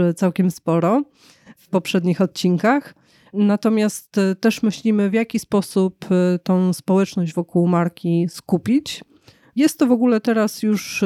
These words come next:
trend robienia w tych spo-, w ten sposób marek. E, coraz więcej osób z tego modelu korzysta i coraz więcej osób rozumie, że to jest super ważne. Natomiast, no, w Coffee Heaven to robiliśmy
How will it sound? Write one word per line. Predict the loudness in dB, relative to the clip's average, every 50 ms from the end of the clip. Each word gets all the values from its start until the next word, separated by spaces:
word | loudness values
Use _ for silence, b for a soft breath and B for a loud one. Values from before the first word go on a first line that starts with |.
| -2 -2
trend | -2 -2 0 0 2 2 0 -2 -2 -4 -10 -16 -8 -4
robienia | -2 -2 0 0 0 0 0 0
w | -2 -2
tych | -4 -6 -6
spo-, | -4 -2 0 0 2 0 -2 -4
w | -2
ten | 0 0 0
sposób | 0 0 -2 0 0 -2 -2 0 0
marek. | 0 2 0 0 -2 -4 -4 _ _ -2 0
E, | 2 2 2 0 -2 b b b b b b b
coraz | 0 2 2 2 2 2 0
więcej | 0 0 0 0 0 0 0 0 0 0 0
osób | -2 -2 -2 -4 -6 -8 -12
z | -8 -4
tego | -4 -2 0 2
modelu | 2 2 2 2 2 2 0 0
korzysta | 0 0 0 0 0 -2 -2 -4 -4 -2 0 0 0 0 0 0
i | -2 -2 -4 -4
coraz | -2 -2 0 0 0 -2 -4 -10 -18 -6 0
więcej | 0 2 2 2 0 0 0
osób | 0 0 -2 -4 -4 -2
rozumie, | 0 0 0 2 2 2 2 2 2 0 0
że | 0 0 0 0 0 0 -2
to | -2 0
jest | 0 0 0 -2 -2
super | -4 -4 -2 0 -2 -2 0
ważne. | 0 0 0 0 2 2 2 2 2 0 B B B B B B B B B -2
Natomiast, | 0 2 2 2 0 0 0 0 0 0 0 -2
no, | -2
w | -2 -2
Coffee | 0 0 0 0 0 0
Heaven | 0 2 2 0 0 -2 -2
to | 0 0
robiliśmy | 0 0 0 -2 -2 -2 -2 -2 -2 -2 0 0 2 2 0